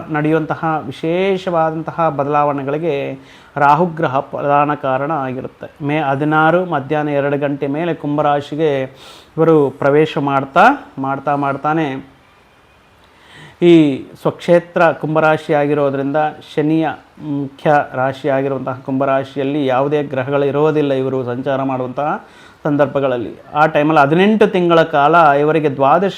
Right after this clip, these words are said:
ರಾಶಿಗಳ ಮೇಲೆ ಯಾವ ರೀತಿ ಪ್ರಭಾವವನ್ನು ಕೊಡ್ತಾರೆ? ಯಾವ ಗ್ರಹನೂ ಇಲ್ಲ ಅಂದ್ರೆ ಇವರು ಇನ್ನೇನು ಇಲ್ಲ, ಸ್ವತಂತ್ರವಾಗಿ ಫಲಗಳನ್ನು ಕೊಡ್ತಾ ಇರ್ತಾರೆ.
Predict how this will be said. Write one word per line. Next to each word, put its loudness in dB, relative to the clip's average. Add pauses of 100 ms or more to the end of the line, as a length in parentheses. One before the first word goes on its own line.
ರಾಶಿಗಳ -2
ಮೇಲೆ -4
ಯಾವ 2
ರೀತಿ 0
ಪ್ರಭಾವವನ್ನು -2
ಕೊಡ್ತಾರೆ? -10 (460)
ಯಾವ 8
ಗ್ರಹನೂ 4
ಇಲ್ಲ 6
ಅಂದ್ರೆ 4
ಇವರು 4
ಇನ್ನೇನು 2
ಇಲ್ಲ, 2
ಸ್ವತಂತ್ರವಾಗಿ 2
ಫಲಗಳನ್ನು -2
ಕೊಡ್ತಾ -4
ಇರ್ತಾರೆ. -6